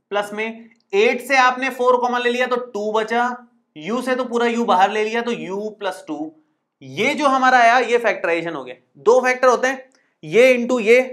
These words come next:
तो वही काम यहाँ हो रहा है, ये into ये। तो एक फैक्टर तो फ़ोर यू है,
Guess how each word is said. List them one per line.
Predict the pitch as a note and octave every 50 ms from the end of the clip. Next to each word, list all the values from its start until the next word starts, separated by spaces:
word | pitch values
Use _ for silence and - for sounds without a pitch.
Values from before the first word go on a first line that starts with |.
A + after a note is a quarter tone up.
| - - -
तो | F3+
वही | D#3+ F#3 A#3 C4
काम | A3 B3+ B3+ B3 A#3
यहाँ | G#3 G3+ G#3+
हो | G3+ F#3
रहा | E3 D3
है, | B2+ - - _ _ _ _ _ _ _ _ _ _ _ C#3+
ये | C3+ B2+ C3 C3+ E3+ G#3 B3+ C#4+ C4+ A3 G#3
into | G#3+ G3 A3 A3 G#3+
ये। | F3+ D#3+ D3+ C3+ - - - -
तो | - -
एक | F#3 A3 A#3 -
फैक्टर | B3 A#3+ A#3 B3 A#3
तो | A#3+ B3 A#3+
फ़ोर | A#3+ A#3 A#3+ B3+ C4 C4
यू | C4 C4+ C4+
है, | C4 C4+